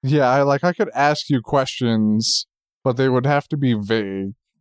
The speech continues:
and your answers would have to be vague. This isn't like a spoiler cast where we can just talk about anything. Like, I could ask you, like, man to man who your favorite character is, and your answer would be, "Well, we haven't met that person yet," or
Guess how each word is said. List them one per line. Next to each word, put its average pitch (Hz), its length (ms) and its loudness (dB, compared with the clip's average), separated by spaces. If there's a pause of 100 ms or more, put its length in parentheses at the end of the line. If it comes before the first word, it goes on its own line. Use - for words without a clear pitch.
(500)
and 110 520 0
your 113 220 -2
answers 131 480 0
would 123 120 0
have 120 240 -2
to 123 80 -4
be 113 160 0
vague. 101 500 -2 (500)
This 127 160 -2
isn't 135 280 0
like 123 240 0
a 117 60 -2
spoiler 123 440 0
cast 110 420 -2
where 113 120 0
we 110 100 0
can 113 140 -4
just 107 180 -2
talk 117 220 -4
about 107 240 0
anything. 104 500 0
Like, 95 280 -2 (580)
I 127 100 0
could 127 140 -2
ask 127 320 0
you, 123 160 0
like, 107 540 -2 (540)
man 120 360 0
to 113 60 0
man 113 340 0
who 120 160 0
your 117 120 2
favorite 110 360 -2
character 113 520 -2
is, 101 200 -2
and 104 100 0
your 104 140 2
answer 110 300 -2
would 104 180 -2
be, 104 180 0
"Well, 95 320 0
we 98 80 0
haven't 90 220 0
met 90 160 -2
that 92 160 -2
person 98 320 -4
yet," 92 280 -2
or 107 540 0